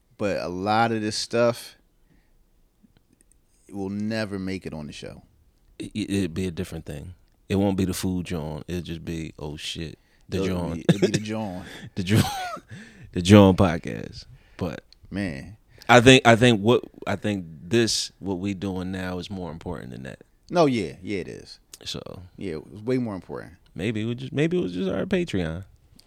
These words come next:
Speaker 1: Something.
Speaker 2: <laughs> Exclusive content.
Speaker 1: Something, 'cause these stories gotta get told.
Speaker 2: Yeah.
Speaker 1: So what's going on, man? Would you, you, you eat anything, uh, not exclusive, but did you eat anything good this week besides the whole nibbling situation?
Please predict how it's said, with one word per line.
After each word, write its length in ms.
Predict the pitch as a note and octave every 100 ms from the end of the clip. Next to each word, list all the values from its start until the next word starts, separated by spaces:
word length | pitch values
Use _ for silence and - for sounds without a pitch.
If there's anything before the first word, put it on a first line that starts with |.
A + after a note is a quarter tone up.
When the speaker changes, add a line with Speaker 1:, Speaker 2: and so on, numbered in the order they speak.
| _
Speaker 1:
Something. 460 | - - C#3 - E2 -
Speaker 2:
<laughs> 80 | -
Exclusive 500 | - D3 D3 B2+ -
content. 480 | C3+ A2 F2+ D#2 - - - - - - - -
Speaker 1:
Something, 460 | - A#2 A2 E2
'cause 140 | E2 E2
these 140 | A#2+
stories 360 | - G#2+ F#2 F2+
gotta 180 | E2 D#2+
get 140 | C#2+
told. 260 | - B1+ - _
Speaker 2:
Yeah. 200 | - F#2 E2+ - - F2 F2 G2 - _ _ - - - - - -
Speaker 1:
So 140 | D#3
what's 160 | E3+ D#3
going 240 | D#3+ D3+
on, 180 | D3 C3+
man? 180 | C3 B2+
Would 120 | B2
you, 60 | C3
you, 180 | C#3 C3
you 160 | C3 B2
eat 200 | C#3 A#2
anything, 440 | C3+ A#2+ C3 B2+
uh, 480 | B2 B2 B2 A#2+ A#2 - _ -
not 240 | A#2+ C3 E3
exclusive, 800 | - - G3+ F#3+ C3+ D3 - - B2+
but 120 | B2+
did 140 | A2+
you 80 | A#2+
eat 180 | C#3 C3+
anything 380 | B2+ A#2+ A#2+ A2+
good 280 | B2 B2 G#2
this 200 | A2 G2
week 180 | A2+ -
besides 480 | G2 A#2 A2 G#2+
the 100 | G2
whole 180 | G#2 G#2
nibbling 420 | G2+ A2 G2 F#2+
situation? 640 | F#2 F#2 F2 F2 F2 C#2+